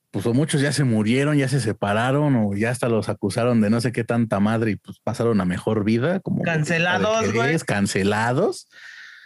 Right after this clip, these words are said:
Speaker 1: que digo, ¿no? Pues, ese es otro tema que luego vamos a tocar, pero la neta, en esos entonces, yo sí hubiera querido ir a un pinche Vive Latino, güey.
Speaker 2: Ah,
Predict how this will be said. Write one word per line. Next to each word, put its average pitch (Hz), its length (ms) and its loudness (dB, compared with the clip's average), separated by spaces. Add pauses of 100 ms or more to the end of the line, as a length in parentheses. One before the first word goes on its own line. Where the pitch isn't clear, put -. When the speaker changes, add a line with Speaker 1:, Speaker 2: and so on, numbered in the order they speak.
(520)
Speaker 1:
que 107 160 0
digo, 110 320 2
¿no? 156 160 2
Pues, - 160 -10
ese 139 140 0
es 135 40 2
otro 139 260 0
tema 135 300 0
que 113 100 -2
luego 113 200 2
vamos 120 200 -2
a 110 40 -8
tocar, 131 420 -2
pero 98 200 0 (720)
la 117 140 0
neta, 156 320 2
en 147 160 4
esos 196 260 2
entonces, 160 720 0
yo 135 200 0
sí 151 180 2
hubiera 139 240 2
querido 117 300 0
ir 127 80 2
a 123 40 0
un 117 80 0
pinche 113 280 -2
Vive 110 200 2
Latino, - 480 -4
güey. 127 140 -4
Speaker 2:
Ah, 120 280 -10